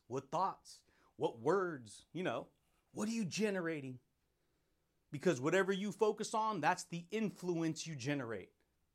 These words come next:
<laughs> Dang, dude. See, you don't even know this. I didn't know this. Most people don't know this. Whatever information you focus on is generating the energy power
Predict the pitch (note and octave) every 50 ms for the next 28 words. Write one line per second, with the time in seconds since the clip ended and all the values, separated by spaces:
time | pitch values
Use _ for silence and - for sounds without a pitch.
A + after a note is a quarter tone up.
0 | - - - - - - - - - - - E3+ G3 F3+ D3+ F#3 E3+ - E3+ G3
1 | G3 F#3+ F#3 F3+ E3+ D#3+ D3+ B2+ - - - - - - - - - - _ _
2 | _ _ _ - G#2 G2 F#2 F#2 - E3+ D3+ D3+ D3+ C#3+ C#3 C3+ C3+ C3 A#2+ G#2
3 | C3+ C#3+ D3 C#3+ C#3 - - - - _ _ _ - - G3 F#3+ F3 - - _
4 | _ _ _ - C#3 F3 B3 D4+ D4 B3+ A3 F3+ C#3 B2 A#2+ C3+ D3+ E3+ E3 F3+
5 | F3 E3 - - - C3+ D#3+ E3 F3+ F3 E3+ D#3+ D#3+ E3 E3 E3 E3+ - - C#3+
6 | D3+ C#3+ D3 - - B2 B2+ B2+ B2 A#2 A#2 C3 C#3 B2+ G#2+ G2 - - - -
7 | - - - _ _ _ _ _ _ _ _ _ _ _ _ _ _ _ _ _
8 | - B2 C#3 D#3+ F#3+ G3+ A3+ B3+ B3+ B3+ A#3 - - G3+ F3+ F3+ F#3 G3 F#3 -
9 | G3 F3 F3+ F#3 F3 - F3 E3+ E3+ - F#3+ - F#3+ G3 G3 G3 D#3+ C3 B2 A2
10 | G2+ F#2+ - B2+ D#3 F3 F3+ F#3 F#3 F#3 F#3+ F#3+ F#3 G3 F#3+ D#3+ B2+ C3 C3+ D3
11 | E3 F3+ F3 D3+ C3+ D#3 D3+ - - - - F#3 F#3 E3+ C#3+ C3+ B2 A#2 -